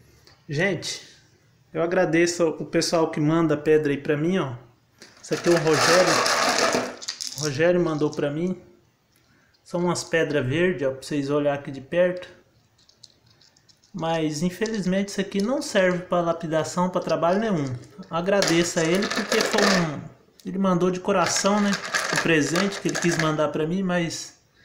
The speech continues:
não compensa eles mandar pedra assim, ó. Eu tenho várias gemas, isso aqui são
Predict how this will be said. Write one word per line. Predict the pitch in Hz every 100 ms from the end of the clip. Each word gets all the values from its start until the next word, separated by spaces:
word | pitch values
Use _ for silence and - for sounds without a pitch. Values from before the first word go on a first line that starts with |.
| _ _ _ _ _ _ _ _ _ _
não | 185
compensa | - 220 214 220 220 208
eles | 180
mandar | 180 175 165
pedra | 165 156 151
assim, | - 226 220
ó. | 135 - _ _ _ _ _ _ _ - _ _ _ - - - - 175
Eu | 170
tenho | 233 247
várias | 185 214 247 190
gemas, | 151 165 160
isso | -
aqui | 170 202
são | -